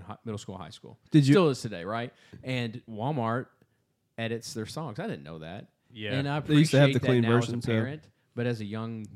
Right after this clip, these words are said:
Speaker 1: youth, I wanted to hear the song, and, like, thirty percent of it's bleeped out. I didn't wanna hear the cuss words, but I didn't realize how many <laughs> cuss words are in the song.
Speaker 2: Yeah.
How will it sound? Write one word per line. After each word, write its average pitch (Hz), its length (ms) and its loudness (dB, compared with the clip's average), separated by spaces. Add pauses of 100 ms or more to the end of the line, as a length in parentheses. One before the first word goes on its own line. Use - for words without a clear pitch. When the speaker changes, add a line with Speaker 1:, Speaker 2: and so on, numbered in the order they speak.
(100)
Speaker 1:
youth, 113 400 -6 (120)
I 104 40 -10
wanted 113 360 -6
to 98 360 -10
hear 107 180 -8
the 101 80 -12
song, 110 500 -12
and, 110 120 -12
like, 101 320 -12
thirty 120 220 -4
percent 127 400 -8
of 98 80 -10
it's 92 200 -14 (120)
bleeped 107 280 -12
out. 117 300 -10 (320)
I 175 60 -6
didn't 180 100 -4
wanna 113 140 -8
hear 117 100 -4
the 98 80 -8
cuss - 320 -10
words, 107 180 -8
but 117 140 -6
I 120 60 -6
didn't 110 260 -14
realize 98 380 -12
how 101 80 -12
many 95 100 -14
<laughs> - 100 -16
cuss - 200 -14
words 147 180 -8
are 135 40 -4
in 123 100 -6
the 117 60 -12
song. 123 380 -8 (100)
Speaker 2:
Yeah. 113 200 2